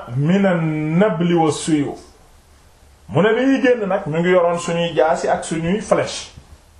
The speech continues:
ak suñuy xeej, suñuy arme.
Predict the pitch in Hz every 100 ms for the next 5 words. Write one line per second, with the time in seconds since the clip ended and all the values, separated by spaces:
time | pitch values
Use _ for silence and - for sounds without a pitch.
0 | _ _ _ _ - - - - - 160
1 | - 190 175 165 175 160 - - - -
2 | _ _ _ - 147 160 160 147 139 -